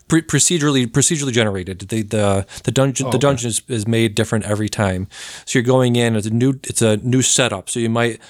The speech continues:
Speaker 1: the loop is always a loop. It's always a closed loop, but it might have, you know, little, um, indentations, uh, where you can go in and put a, um, lay down a card that you can touch, like, six grid instead of three.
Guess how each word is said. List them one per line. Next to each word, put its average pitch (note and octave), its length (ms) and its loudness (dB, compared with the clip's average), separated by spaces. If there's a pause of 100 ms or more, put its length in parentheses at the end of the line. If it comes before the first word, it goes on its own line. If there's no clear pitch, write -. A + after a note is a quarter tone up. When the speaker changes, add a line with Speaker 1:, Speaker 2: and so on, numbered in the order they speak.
(120)
Speaker 1:
the B2+ 100 0
loop E3+ 200 2
is C3+ 80 0
always B2+ 220 4
a A2 80 0
loop. G#2 280 -2
It's G#2 100 -4
always B2 160 2
a A#2+ 40 -2
closed A#2+ 380 0
loop, A#2+ 340 2 (240)
but B2+ 120 2
it - 20 2
might A#2+ 200 2
have, A2 300 -2
you A2+ 80 -2
know, A2 160 -2
little, A2 460 -2 (320)
um, G2+ 560 -4 (600)
indentations, B2+ 880 0 (100)
uh, G#2 240 0
where G#2 140 2
you G#2+ 60 4
can A2+ 100 2
go A2 180 4
in A2 140 2
and G#2 100 -4
put B2 160 0
a, G2+ 260 0 (760)
um, G2+ 580 -2 (480)
lay A2+ 100 4
down A2+ 180 2
a G#2 40 -4
card B2 580 2 (220)
that G2+ 220 0
you G#2 100 0
can G#2 160 0
touch, - 400 -2
like, G#2+ 140 -2
six - 300 0
grid G2+ 200 -4
instead G2+ 240 -6
of F#2+ 80 -12
three. G#2 560 0